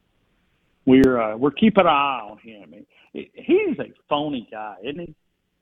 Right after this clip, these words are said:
I mean, I mean, every time I watch him do a video, whether he's wishing his daughter happy birthday via Twitter, or, I mean, he's just got, he's creepy,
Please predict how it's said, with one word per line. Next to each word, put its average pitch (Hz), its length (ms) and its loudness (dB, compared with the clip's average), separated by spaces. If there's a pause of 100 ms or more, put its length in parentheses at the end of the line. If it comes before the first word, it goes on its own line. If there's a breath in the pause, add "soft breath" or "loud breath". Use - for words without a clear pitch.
I 151 40 -10
mean, 151 220 -4
I 185 40 -4
mean, 214 120 -2
every 294 240 0
time 254 220 -6
I 214 80 -4
watch 156 400 -8
him 165 160 -14
do 156 140 -10
a 131 80 -12
video, 156 500 -6 (380)
whether 147 240 0
he's 143 240 -4
wishing 170 340 -2
his 135 140 -6 (100)
daughter 147 320 0
happy 147 340 -8
birthday 143 580 -8
via 143 200 -4 (140)
Twitter, 151 300 0
or, 104 220 -12 (560)
I 135 40 -14
mean, 131 80 -10
he's 262 140 -2
just - 240 0
got, - 180 -6 (300)
he's - 140 -4 (100)
creepy, 135 480 -12